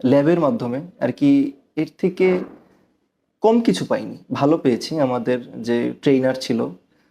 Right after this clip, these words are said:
সিসকোর জন্য শুভদীপ স্যার এবং মাইক্রোটিকের জন্য পাভেল স্যার,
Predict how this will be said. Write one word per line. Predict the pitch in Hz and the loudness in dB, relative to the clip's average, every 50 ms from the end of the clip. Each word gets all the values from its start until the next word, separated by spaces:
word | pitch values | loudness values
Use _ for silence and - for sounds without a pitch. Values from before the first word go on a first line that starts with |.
| _ _ _ _ _ _ _ | _ _ _ _ _ _ _
সিসকোর | - 131 - - - 139 131 | -2 -2 -2 0 0 0 2
জন্য | 113 127 127 127 127 123 123 123 131 127 123 - _ _ | 2 0 -2 0 -2 -4 -4 -4 -6 -8 -10 -14 _ _
শুভদীপ | - - - 127 120 123 120 135 123 | -6 -2 0 0 0 0 -2 -4 -6
স্যার | - - 123 117 120 117 - _ _ | -2 -2 0 0 0 -4 -10 _ _
এবং | - 127 113 117 120 120 120 120 123 127 - _ _ | -8 -8 -6 -4 -6 -6 -8 -10 -16 -20 -20 _ _
মাইক্রোটিকের | 120 120 117 117 131 131 - 131 117 123 120 - | -2 -2 -2 0 -2 -4 -4 -6 -6 -6 -8 -8
জন্য | - - 120 117 117 120 120 120 120 - _ | -6 -6 -6 -4 -6 -8 -12 -12 -14 -14 _
পাভেল | - 120 123 139 147 139 | -2 0 2 2 0 0
স্যার, | - - 123 | 0 -2 -4